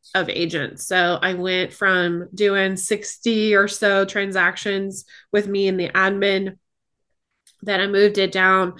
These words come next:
to forty, and then I moved it down to twenty. And the, that's just kinda how I moved myself from this craziness to slimming it down. But I also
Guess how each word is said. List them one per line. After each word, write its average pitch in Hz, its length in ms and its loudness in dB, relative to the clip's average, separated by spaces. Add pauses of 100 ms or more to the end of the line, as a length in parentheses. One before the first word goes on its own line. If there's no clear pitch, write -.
(320)
to 214 120 0
forty, 190 400 4
and 185 100 0
then 180 100 0
I 170 60 0
moved 170 300 0
it 170 160 0
down 170 260 2
to 175 100 -8
twenty. 170 600 -2
And 170 220 -4
the, 170 300 0
that's - 480 -6
just 180 180 -8
kinda 170 220 0
how 165 400 0
I 156 300 -2 (1400)
moved 240 440 6
myself 196 680 0
from 180 320 -2
this 170 580 -4 (360)
craziness 208 760 0
to 175 420 0
slimming 190 560 -2
it 147 100 -2
down. 165 340 0 (440)
But 233 120 4
I 214 60 2
also 220 760 2